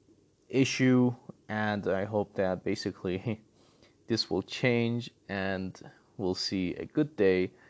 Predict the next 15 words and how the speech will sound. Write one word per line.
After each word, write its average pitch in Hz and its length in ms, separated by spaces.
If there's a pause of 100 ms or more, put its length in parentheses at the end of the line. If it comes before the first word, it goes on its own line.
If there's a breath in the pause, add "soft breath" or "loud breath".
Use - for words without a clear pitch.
(420 soft breath)
come 95 540
that 90 320
the 85 140
comic 120 280
movies 92 680 (400)
do 131 160
get 120 420
a 104 60
lot 101 240
more 95 140
serious 123 760
and 92 440 (460)
do 107 160
get 101 280
the 90 340